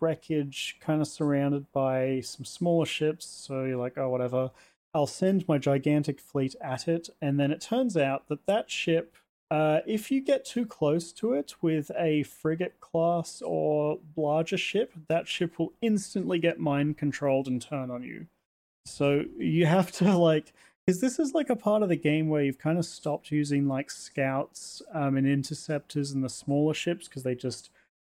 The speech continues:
don't stack up against the larger vessels, especially in that last mission.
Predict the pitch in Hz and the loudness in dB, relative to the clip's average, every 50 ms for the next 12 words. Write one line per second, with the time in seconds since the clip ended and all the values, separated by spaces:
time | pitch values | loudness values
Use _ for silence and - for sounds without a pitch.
0 | _ - 135 131 131 170 - - - - 143 131 120 - - 139 135 - - 147 | _ 0 0 0 0 -2 -6 -8 -6 -4 -4 -2 -2 -2 -2 -4 -2 -2 -2 -2
1 | 147 147 135 135 - - - 135 127 131 131 135 139 135 - 147 139 151 156 147 | 0 0 -2 -2 -4 -4 -4 -2 0 2 2 2 2 0 -2 -2 -2 0 -2 -2
2 | - - - 170 175 185 180 170 - - 160 - - - 147 127 - - 151 139 | -2 -2 -2 -2 -2 -2 -6 -10 -10 -10 -10 -6 -2 0 0 0 0 0 0 2
3 | 131 131 127 135 143 - - 139 139 147 147 - - 165 160 160 - - 190 190 | 2 2 0 -2 -2 -2 -2 0 0 0 -2 -2 -2 0 0 0 0 0 -2 0
4 | 196 190 | 0 -2